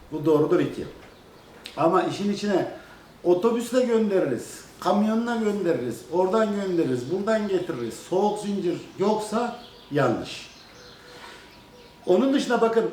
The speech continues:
ben, ben köpek alanlar, besleme bilgisi alanlar hep şunu bilirler. Derim ki, "Kardeşim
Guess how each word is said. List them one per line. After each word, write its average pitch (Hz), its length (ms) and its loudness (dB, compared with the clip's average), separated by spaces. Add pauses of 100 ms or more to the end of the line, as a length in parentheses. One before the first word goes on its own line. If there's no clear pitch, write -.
(100)
ben, 208 220 4 (800)
ben 180 220 4
köpek 185 300 -2
alanlar, 185 460 2
besleme 185 420 0
bilgisi 180 300 -4
alanlar 208 320 2
hep - 80 -2
şunu 190 260 -2
bilirler. 170 500 0
Derim 233 320 4
ki, 208 200 0 (1000)
"Kardeşim 180 480 2